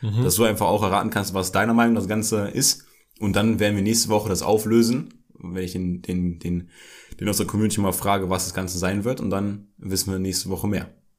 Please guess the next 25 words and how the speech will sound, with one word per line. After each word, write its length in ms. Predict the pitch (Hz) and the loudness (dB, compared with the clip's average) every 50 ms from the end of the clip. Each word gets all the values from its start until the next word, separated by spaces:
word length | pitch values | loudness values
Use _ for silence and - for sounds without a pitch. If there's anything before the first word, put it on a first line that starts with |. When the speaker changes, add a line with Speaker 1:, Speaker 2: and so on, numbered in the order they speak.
| _ _ _ - - | _ _ _ -6 -2
Speaker 2:
Im 120 | 107 101 | 0 2
Speaker 1:
Okay. 60 | 98 95 | 2 2
Speaker 2:
neuen 220 | 95 104 117 104 | 2 2 2 2
Jahr. 300 | 101 - 76 - - - _ _ _ _ _ _ - - | 0 0 -2 -6 -12 -20 _ _ _ _ _ _ -12 -6
Speaker 1:
Dann 240 | - 113 110 98 95 | -4 -4 -4 -4 -6
hau, 140 | 113 120 - - - | -8 -8 -8 -4 -2
hau 100 | 120 117 | -2 0
mal 140 | 120 123 | 0 0
raus. 420 | 123 123 120 110 107 101 - - - - | -2 -2 -2 -2 -2 -2 -6 -8 -12 -8
Speaker 2:
Das 180 | - 98 87 - | -2 0 2 4
heißt, 200 | 117 131 127 - | 4 4 2 2
wir 80 | 113 - | 0 0
starten 320 | - - 123 127 131 120 | 2 4 4 4 4 2
ins 120 | 113 113 | 0 -4
in, 280 | - - 143 156 165 165 - - 117 - - - | -4 -4 -4 -4 -4 -4 -6 -8 -10 -12 -12 -8
äh, 280 | - 104 92 90 90 87 - - | -6 -2 -2 -2 -2 -2 -6 -10
wir 120 | - 98 98 | -10 -8 -6
starten 400 | - - 117 127 147 131 117 117 | -2 0 2 2 2 0 -2 -4
ins 340 | 123 147 147 - - - - _ - | -4 -2 -2 -2 -4 -6 -10 _ -8
neue 260 | 104 113 123 147 147 | -4 0 0 2 2
Jahr 280 | 117 113 113 113 113 | 2 2 2 2 0
mit 140 | 113 110 - | -2 -2 -4
einer 200 | 90 90 90 - | -4 -4 -4 -2
offenen 280 | 110 110 - 117 110 104 | -4 -4 -4 -4 -6 -8
Frage. 380 | - - 95 90 92 90 - | -6 -6 -4 -4 -4 -6 -8